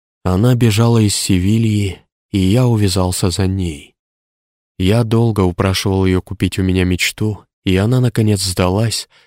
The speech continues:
когда увидела меня на смертном одре.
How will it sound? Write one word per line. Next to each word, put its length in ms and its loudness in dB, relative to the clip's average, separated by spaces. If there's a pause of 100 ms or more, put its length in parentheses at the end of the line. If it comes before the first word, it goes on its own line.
когда 300 0
увидела 480 0
меня 260 2
на 100 0
смертном 560 0
одре. 520 -6